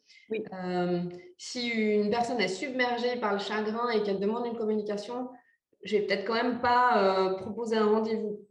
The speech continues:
Speaker 2: trop vite parce que c'est important que la personne, elle puisse un petit peu se détendre aussi
Speaker 1: Oui.
Speaker 2: avant de faire la communication.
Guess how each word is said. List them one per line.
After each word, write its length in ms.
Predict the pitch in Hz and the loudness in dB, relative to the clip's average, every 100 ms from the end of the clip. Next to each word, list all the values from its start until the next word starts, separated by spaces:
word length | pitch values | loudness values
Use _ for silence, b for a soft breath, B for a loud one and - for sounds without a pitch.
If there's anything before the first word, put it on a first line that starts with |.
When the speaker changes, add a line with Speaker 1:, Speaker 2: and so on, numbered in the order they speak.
| _ | _
Speaker 2:
trop 220 | - 262 | 0 2
vite 360 | 220 240 - - | 2 -2 -4 -4
parce 180 | 214 208 | -4 -4
que 100 | 202 | -8
c'est 140 | - | -2
important 480 | 196 185 226 - 262 | 0 0 -2 -2 -2
que 80 | 220 | 0
la 60 | |
personne, 380 | 202 202 - 240 | -2 -2 -4 -2
elle 120 | 208 190 | -2 -2
puisse 220 | 202 214 | -6 -4
un 80 | 202 | -4
petit 220 | 202 - | -4 -6
peu 320 | 220 226 202 | -4 0 0
se 80 | 185 | 0
détendre 680 | 202 208 233 175 170 - - | 0 2 2 0 -2 -6 -10
aussi 520 | - - 214 233 b b b - | -10 -8 -8 -8 b b b -2
Speaker 1:
Oui. 60 | 196 | -2
Speaker 2:
avant 260 | 196 - | 0 -2
de 60 | - | -4
faire 200 | 233 208 | -4 0
la 100 | 196 | 0
communication. 800 | 196 196 196 196 196 196 175 - | 2 4 4 4 0 -2 -8 -10